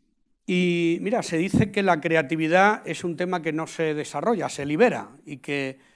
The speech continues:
eh, hay muchas historias, ¿no?, curiosas de cómo la idea feliz te viene en los momentos más inesperados. De hecho, el lugar que está demostrado que más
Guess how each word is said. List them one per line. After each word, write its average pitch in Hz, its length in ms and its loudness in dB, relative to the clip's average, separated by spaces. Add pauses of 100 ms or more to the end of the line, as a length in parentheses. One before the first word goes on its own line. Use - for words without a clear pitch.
(400)
eh, - 500 -12
hay 139 120 -8
muchas 151 400 -8
historias, 165 520 -2
¿no?, 156 160 -6
curiosas 160 460 -4
de 151 100 -4
cómo 165 380 -6 (260)
la 139 160 0
idea 151 280 4
feliz 170 400 -2
te 151 100 -2
viene 165 480 -2
en 139 220 -8
los 131 240 -12
momentos 151 640 -6
más 151 320 -4
inesperados. 160 680 -2 (600)
De 131 140 2
hecho, 170 480 0
el 135 180 -6
lugar 151 500 4
que 147 100 -10
está 151 280 -6
demostrado 151 560 -4
que 131 80 -8
más 139 340 -4